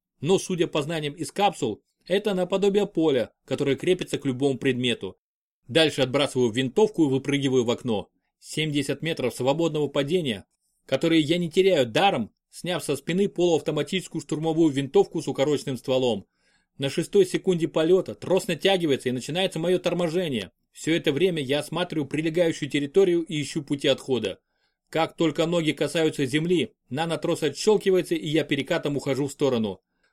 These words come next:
На место приземления попадают два плазменных шара, разнеся там всё на мелкие осколки. Делаю ещё один рывок с перекатом и пытаюсь определить, где противник, но только вижу, как в меня летят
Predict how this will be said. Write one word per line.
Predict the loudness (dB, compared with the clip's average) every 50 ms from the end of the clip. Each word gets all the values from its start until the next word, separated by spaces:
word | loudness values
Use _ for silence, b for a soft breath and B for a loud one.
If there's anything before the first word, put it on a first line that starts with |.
| _ _ _
На | -8 -4 -4
место | -2 -2 -2 -4 -4 -6
приземления | -4 -2 -2 -2 0 -2 0 0 0 0 -2 -2
попадают | -2 -4 -2 -2 0 2 2 2 2 0 -2
два | -2 0 0 0
плазменных | 0 0 -2 -2 -2 -2 -4 -4 -6 -6
шара, | -4 -2 0 0 0 0 -2 -4 -8 _ b b b b b _
разнеся | -4 0 0 0 0 0 -2 0 0 0 0
там | 0 -2 -2
всё | -2 0 0 0
на | 0 0
мелкие | 0 0 -2 -2 -2 -2
осколки. | -2 -2 -2 0 0 0 0 -2 -6 -10 -10 -10 _ _ _ _ _ _ -14
Делаю | 0 2 4 4 6 4 2 0
ещё | -2 -6 -6 -2 2 2 2
один | 2 2 0 -2
рывок | -2 0 2 2 2 2
с | 0
перекатом | -2 0 0 0 0 0 0 0 0 -2 -4
и | -4
пытаюсь | -4 -4 -2 0 0 0 0 0
определить, | -2 -2 -2 -2 0 0 -2 -2 -2
где | 0 0 0 0
противник, | 2 0 -4 -4 -2 -2 -2 -2 -2 -4 -6 -8 _ _ _ _ _ _ _ _
но | -6 -2
только | 2 4 4 4 4 2 0
вижу, | 0 0 0 -2 -2 -2 -4
как | -4 -6 -6 -6 -6
в | -6
меня | -4 -2 0 0 2
летят | 4 2 4 2 0 -2